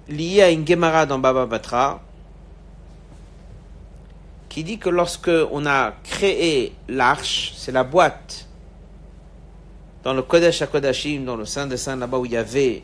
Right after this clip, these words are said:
les tables de la loi, eh ben on a mis là-bas les deux tables. Les premières, les morceaux cassés, et les deuxièmes. Donc la question, elle est,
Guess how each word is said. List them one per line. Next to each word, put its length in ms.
les 80
tables 220
de 60
la 100
loi, 420
eh 80
ben 100
on 160
a 60
mis 100
là-bas 500
les 220
deux 220
tables. 380
Les 80
premières, 520
les 60
morceaux 360
cassés, 500
et 60
les 100
deuxièmes. 380
Donc 140
la 100
question, 340
elle 140
est, 240